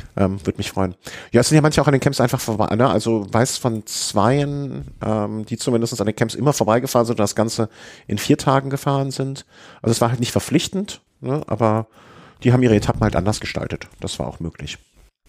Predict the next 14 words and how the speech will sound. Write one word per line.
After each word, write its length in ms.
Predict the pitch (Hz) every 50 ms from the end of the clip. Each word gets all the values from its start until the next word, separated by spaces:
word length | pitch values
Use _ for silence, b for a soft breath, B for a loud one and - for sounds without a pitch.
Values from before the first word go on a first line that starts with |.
| _ B B B B B B B B B B B B
Ja, 60 | 113
und 160 | - 104 107
der 80 | - -
erste 240 | 95 110 - 147 -
Tag 220 | - 143 135 -
war 100 | 127 120
wirklich 180 | 127 - 123 -
so 160 | - 113 107
ein 60 | 104
bisschen 360 | 95 104 - - 104 95 -
eingrooven. 720 | - 87 101 107 104 107 107 107 104 107 107 107 107 107 107 _ - -
Ich, 180 | - - - -
ich, 200 | - - - - -
ich 160 | - -